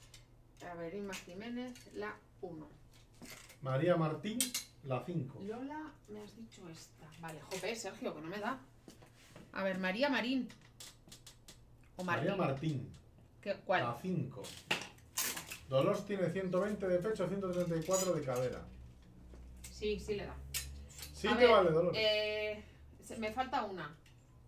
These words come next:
Speaker 1: A ver, Sergio. Eh, la número dos, María José Ruz. Era.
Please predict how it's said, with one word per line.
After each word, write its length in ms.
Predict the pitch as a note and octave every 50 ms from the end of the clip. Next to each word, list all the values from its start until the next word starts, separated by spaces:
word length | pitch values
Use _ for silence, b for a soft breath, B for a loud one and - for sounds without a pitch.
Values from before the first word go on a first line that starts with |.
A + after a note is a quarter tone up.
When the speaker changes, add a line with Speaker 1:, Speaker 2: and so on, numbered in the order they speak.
| - - - - - -
Speaker 1:
A 80 | - G3 G3
ver, 160 | F#3+ F3+ F3
Sergio. 420 | - - G3 F3 - - - D#3+ D#3+ - - - - - - b b b b b b b b b b - -
Eh, 520 | G#3+ G#3 G3+ G3+ G3+ G3 G3 G3 G3 F#3+ B B B B B
la 160 | G#3 G3 G3
número 320 | G#3 A#3+ B3+ C4 B3 B3 A#3+
dos, 200 | B3 D4 D#4 - - A3
María 200 | G#3+ G3+ G3 G3 G3
José 240 | - G3+ - A#3 A3+
Ruz. 160 | A3 A#3 B3 B3 - - - - - - - - - - - -
Era. 200 | - A3 A3+ A3+